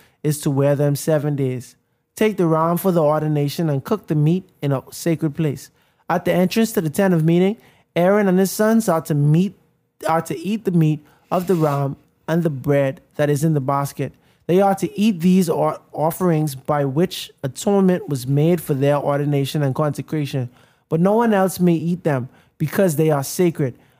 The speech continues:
And if any of the meat of the ordination, of the ordination ram or any bread is left over till morning, burn it up.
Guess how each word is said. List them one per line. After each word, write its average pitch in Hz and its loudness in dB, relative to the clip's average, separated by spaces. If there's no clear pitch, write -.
And 160 2
if 151 -2
any 208 2
of 190 0
the 170 2
meat 175 2
of 147 -4
the 160 2
ordination, 160 0
of 147 -4
the 151 -2
ordination 160 2
ram 160 2
or 151 0
any 165 2
bread 160 0
is 143 -4
left 147 -2
over 147 -2
till 170 0
morning, 160 0
burn 147 0
it 156 2
up. 139 -4